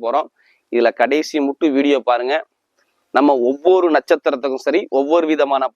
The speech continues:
பலனை தொடர்ச்சியாக கொடுக்குறோம். இப்ப நம்ம வீடியோக்குள்ள போவோம்.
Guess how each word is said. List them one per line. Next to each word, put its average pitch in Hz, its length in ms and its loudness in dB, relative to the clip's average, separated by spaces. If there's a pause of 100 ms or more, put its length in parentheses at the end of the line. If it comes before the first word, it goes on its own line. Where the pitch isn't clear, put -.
பலனை 139 240 -2 (260)
தொடர்ச்சியாக 170 760 0
கொடுக்குறோம். 139 420 -6 (640)
இப்ப 254 240 2 (480)
நம்ம 151 100 0 (120)
வீடியோக்குள்ள 135 460 0 (140)
போவோம். 123 300 -2